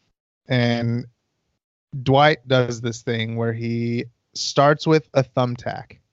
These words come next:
And he trades his way up. And this is the path that he took trading his way up with this thumbtack. He, and this is a direct quote from Dwight, he traded a thumbtack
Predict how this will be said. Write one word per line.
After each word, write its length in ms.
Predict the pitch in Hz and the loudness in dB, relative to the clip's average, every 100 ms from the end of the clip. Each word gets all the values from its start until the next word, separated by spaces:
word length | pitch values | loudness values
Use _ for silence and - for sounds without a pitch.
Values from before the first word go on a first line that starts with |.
| _ _ _ _ _ _ _ _ _ _ _ _ _ _ _ | _ _ _ _ _ _ _ _ _ _ _ _ _ _ _
And 540 | 139 127 123 123 120 123 | -4 -2 0 0 -2 -4
he 580 | 123 - 127 123 123 - - | -6 -2 -2 -2 -2 -6 -8
trades 340 | - 143 147 143 | 0 4 4 2
his 120 | 139 | 2
way 220 | 139 120 | 4 4
up. 160 | 113 120 | 2 0
And 160 | 120 | 0
this 140 | 135 - | 0 0
is 140 | 185 | -2
the 80 | 165 | -2
path 380 | - - 135 127 | -2 2 2 0
that 120 | 131 123 | -6 -4
he 140 | 127 | -6
took 460 | - 123 117 117 - _ | -2 -2 -2 -6 -20 _
trading 380 | - 127 127 123 | -2 0 0 -2
his 200 | 131 123 | -4 -2
way 200 | 127 117 | -2 -2
up 240 | 113 123 | -4 -4
with 140 | 120 113 | -6 -6
this 180 | 113 - | -6 -6
thumbtack. 480 | 113 113 - 120 | -8 -8 -12 -16
He, 300 | - 123 123 123 _ _ _ | -10 -8 -8 -10 _ _ _
and 200 | 139 127 | -2 0
this 180 | 131 127 | 2 0
is 100 | 131 | 0
a 80 | 127 | 0
direct 420 | 127 131 131 - | 2 2 2 -2
quote 280 | - 127 123 | -2 0 0
from 200 | - 117 | -6 -10
Dwight, 280 | 113 107 - | -6 -6 -8
he 160 | - 123 | -8 -8
traded 540 | - 131 131 127 123 - - | -2 2 4 2 -2 -6 -2
a 120 | 139 | 0
thumbtack 520 | - 135 117 117 117 | 2 0 0 -4 -4